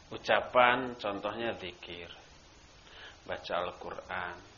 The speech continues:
dakwah, memberi nasihat, itu dicintai dan diridhoi oleh Allah.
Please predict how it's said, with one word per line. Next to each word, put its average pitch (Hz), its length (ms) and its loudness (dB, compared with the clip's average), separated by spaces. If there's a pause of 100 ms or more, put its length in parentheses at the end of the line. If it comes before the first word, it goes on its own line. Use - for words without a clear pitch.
(500)
dakwah, 90 640 -6 (160)
memberi 90 400 -10
nasihat, 87 720 -10 (1040)
itu 110 240 -6
dicintai 113 580 -2
dan 95 220 -4
diridhoi 92 500 -10
oleh 90 220 -10
Allah. 82 440 -14